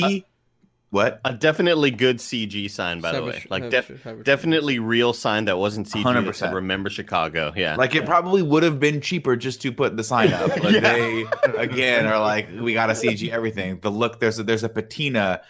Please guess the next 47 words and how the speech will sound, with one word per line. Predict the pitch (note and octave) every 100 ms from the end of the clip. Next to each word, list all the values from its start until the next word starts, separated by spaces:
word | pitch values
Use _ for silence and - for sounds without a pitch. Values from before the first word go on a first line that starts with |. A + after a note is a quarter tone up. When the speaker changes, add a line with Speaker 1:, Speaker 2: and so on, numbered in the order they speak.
| -
Speaker 1:
there's | A2 G#2+
a | G#2+
specific | A#2 G#2+ C#3+ A#2+
look | G#2 A2 A2
we're | G#2
going | F#2+ F#2 F2+
for | F2+
here, | E2+ E2 D2
and | F2
it's | E2
fake. | - - F2 - - _ - -
Uh, | - B2+ B2+ G#2+
T | - F#3
J | E3 D#3+
Miller | D3+ D3 C#3 C3
arrives | A#2+ B2+ B2
and | A2
immediately | G#2 A2 A#2 A#2 A#2 B2+ -
sexually | A2+ G#2 A#2 G2+
harasses | G2 F#2 - G2
two | - G3
random | G2+ F2 D#2 E2
women | D#2+ D#2+
passing | G2 F2 - F2+
by, | G2+ G2+ G#2+ - A2+
Speaker 2:
Yeah. | G#2+
Speaker 1:
and | G2+
then, | G#2+ G#2+
uh, | G#2 G2+ G2+ -
Cade | D3 C#3 B2
Yeager | A#2+ A2+ G#2+ G#2+ G2+
and | G2
T | A2 G#2
J | G#2+ G2
head | B2 B2+ G#2 _ _ -
into | C3+ A#2+
an | A2+
old | A2+ G#2+ -
theater | G#2+ A2 G#2+
where | G#2 G#2+
they | A#2
apparently | A2 C#3+ D#3+ D3
are | A#2+
looking | A#2 A2+
for | G2+
salvage | - A2 G#2 G2+
scrap | - B2+ A#2 -